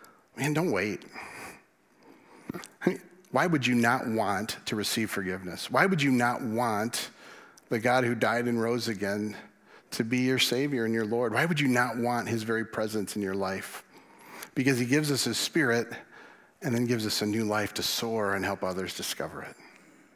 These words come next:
So I would just tell you, if you're interested, man, respond today. And I'm gonna invite us to pray together now, wherever you're at in this.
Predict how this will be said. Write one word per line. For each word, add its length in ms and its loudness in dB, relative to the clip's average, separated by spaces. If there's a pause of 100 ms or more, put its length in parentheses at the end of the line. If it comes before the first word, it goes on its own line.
(600)
So 140 -2
I 60 4
would 80 2
just 180 -2
tell 140 0
you, 80 2
if 100 -4
you're 140 2
interested, 520 -2
man, 200 0
respond 400 0
today. 340 -2 (1800)
And 120 2
I'm 100 4
gonna 140 2
invite 280 2
us 180 0
to 100 -4
pray 240 -2
together 360 0
now, 180 0
wherever 420 0
you're 220 2
at 180 0
in 160 0
this. 420 -6